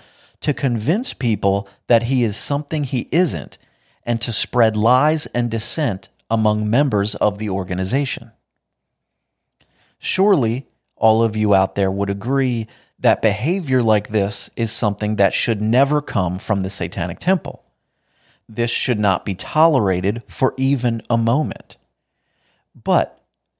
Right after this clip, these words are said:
dear listener, what can anyone do about it? If you're just a member of the Satanic Temple,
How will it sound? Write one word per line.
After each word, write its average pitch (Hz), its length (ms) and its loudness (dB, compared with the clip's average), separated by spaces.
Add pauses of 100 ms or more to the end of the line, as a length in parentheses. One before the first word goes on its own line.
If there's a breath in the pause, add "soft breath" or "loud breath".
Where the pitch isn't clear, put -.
(120)
dear 160 280 2
listener, 127 600 -2 (720)
what - 400 0
can 170 180 -2
anyone 101 460 -2
do 190 260 0
about 156 320 0
it? - 240 -12 (1600)
If 139 140 -6
you're 151 100 4
just 151 280 -4
a 190 60 2
member 131 480 2
of 98 220 -2
the 95 80 -4
Satanic 92 500 -2
Temple, - 520 -6